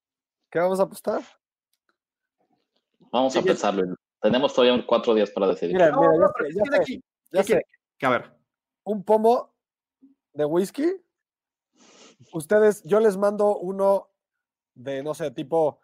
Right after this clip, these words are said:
Speaker 1: un Jameson a cada uno, o sea, algo así, y ustedes me mandan un Chivas.
Speaker 3: Eh, a ver, ¿dos Black La-, dos, este, Red Label equivalen a un Black Label?
Speaker 1: Ajá, exacto.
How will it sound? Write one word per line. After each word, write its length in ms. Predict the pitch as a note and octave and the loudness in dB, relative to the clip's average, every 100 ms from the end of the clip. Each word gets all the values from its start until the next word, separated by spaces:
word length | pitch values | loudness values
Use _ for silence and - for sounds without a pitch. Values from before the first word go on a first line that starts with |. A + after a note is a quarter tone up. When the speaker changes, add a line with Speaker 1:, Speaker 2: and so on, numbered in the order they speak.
| _ | _
Speaker 1:
un 180 | - E3+ | -16 -6
Jameson 400 | E3+ F#3 F3+ G3 | -2 -2 -2 -2
a 80 | D#3 | -2
cada 220 | E3+ E3 | 2 2
uno, 360 | E3 F#3+ D#4+ F4 _ _ - | 2 -2 -8 -8 _ _ -16
o 120 | C#3 | -10
sea, 180 | D#3 D3 | -6 -4
algo 160 | D3 | -4
así, 340 | D3 E3+ D#4+ _ _ _ _ - | -4 -4 -8 _ _ _ _ -14
y 100 | C3 | -8
ustedes 220 | F3 D#3+ | -4 -2
me 100 | D#3 | -2
mandan 300 | D#3 D#3 D3 | -2 -2 -2
un 100 | C#3+ | -4
Chivas. 420 | C#3+ B2 - _ _ _ _ _ _ _ _ _ _ _ _ _ _ _ _ _ _ _ _ _ _ - - - - - _ _ - | -8 -10 -12 _ _ _ _ _ _ _ _ _ _ _ _ _ _ _ _ _ _ _ _ _ _ -20 -20 -20 -20 -20 _ _ -14
Speaker 3:
Eh, 140 | F2 G2+ | -14 -8
a 80 | - | -2
ver, 220 | F#3+ F3+ | 0 0
¿dos 320 | D3 A3 A#3 F#3+ | 2 4 2 0
Black 300 | A3+ A3 A3 | 0 0 -4
La-, 140 | F#3+ | -4
dos, 300 | D#3 A3 G#3 | 0 0 0
este, 760 | G3+ - E3 D3+ C#3+ C#3 C3+ - | -4 -4 -4 -2 0 -2 -4 -8
Red 220 | D3+ F3+ | -2 0
Label 280 | F#3 F#3 F3+ | 2 2 0
equivalen 400 | D#3+ C#3 D#3 E3+ | -2 0 -2 -2
a 20 | |
un 60 | E3 | -2
Black 180 | E3 E3 | -2 0
Label? 340 | F3 C#4+ - _ _ _ _ | 0 -2 -6 _ _ _ _
Speaker 1:
Ajá, 300 | B2+ D3+ G#3 - - _ _ _ - | -2 0 0 -4 -20 _ _ _ -16
exacto. 460 | B2+ - D3+ B2 | -4 -2 -2 -4